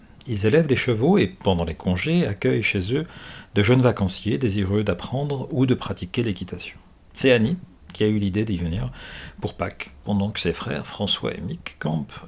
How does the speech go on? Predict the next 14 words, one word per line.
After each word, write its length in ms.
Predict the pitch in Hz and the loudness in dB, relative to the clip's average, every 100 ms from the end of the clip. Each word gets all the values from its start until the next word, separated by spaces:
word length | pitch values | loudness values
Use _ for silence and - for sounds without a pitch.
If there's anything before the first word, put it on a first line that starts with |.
| 131 | 0
avec 200 | 107 98 | 0 2
des 100 | 95 | 0
camarades 460 | 120 110 98 104 | 0 0 0 0
de 100 | 87 | 0
leur 220 | 85 73 - | -2 -4 -4
collège. 500 | 123 127 143 131 127 - - - - - - - - - - | -2 0 0 -2 -8 -16 -20 -20 -20 -20 -16 -16 -16 -16 2
Elle 140 | 113 | 6
aime 180 | 143 135 | 6 6
beaucoup 520 | 135 139 160 165 156 | 4 4 2 2 2
la 320 | 127 113 113 | 2 2 2
campagne 400 | - 92 98 95 | 0 -2 0 0
bretonne 420 | 85 90 87 80 80 | 0 -4 -6 -8 -6
et 160 | 90 | -2
elle 240 | 90 85 | -2 -4